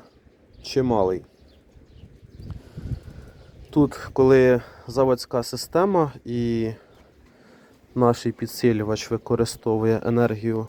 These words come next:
вакуума, у нас насос відкачує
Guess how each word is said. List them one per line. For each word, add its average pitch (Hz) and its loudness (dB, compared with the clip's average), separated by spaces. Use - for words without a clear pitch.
вакуума, 165 0
у 127 -2
нас 135 2
насос 127 2
відкачує 110 0